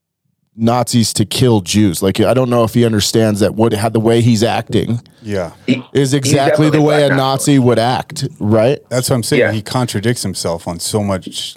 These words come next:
Speaker 2: so many things.
Speaker 3: He's
Speaker 2: And
Speaker 3: one hundred percent a black, a black, um, nationalist. He has black power on his chest, which generally black pride means you're proud of your race. Black power means you think black people are better than the other race.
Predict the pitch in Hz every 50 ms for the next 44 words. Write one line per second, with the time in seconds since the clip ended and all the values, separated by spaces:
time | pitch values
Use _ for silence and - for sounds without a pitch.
0 | _ _ _ - - 127 135 143 135 120 104 - 117 101 90 87 90 - - -
1 | - _ _ _ _ _ _ _ _ _ _ _ _ - 120 131 123 120 127 143
2 | 143 135 139 135 98 - - - 123 110 90 71 90 - 104 95 95 92 - -
3 | - _ - 82 87 - - 82 82 98 92 87 87 87 - - 90 82 78 73
4 | 73 73 71 _ _ _ - 87 90 90 87 - - 71 60 - - - 95 85
5 | 82 - - 98 85 76 - - - 95 95 95 95 92 92 - 80 82 82 -
6 | - - 90 85 82 82 - - - _ _ - - - _ - 92 85 - -
7 | 113 113 110 101 98 95 90 - - 95 87 - - - 107 104 101 98 98 92
8 | 82 85 87 80 78 90 85 - 95 87 92 90 82 82 85 78 78 76 78 76
9 | - - 95 104 101 90 85 82 82 - 90 85 85 - 95 95 95 90 85 87
10 | 87 82 80 - - 82 82 85 78 76 92 87 80 73 - 90 95 92 85 80
11 | 76 78 76 71 71 65 65 73 - -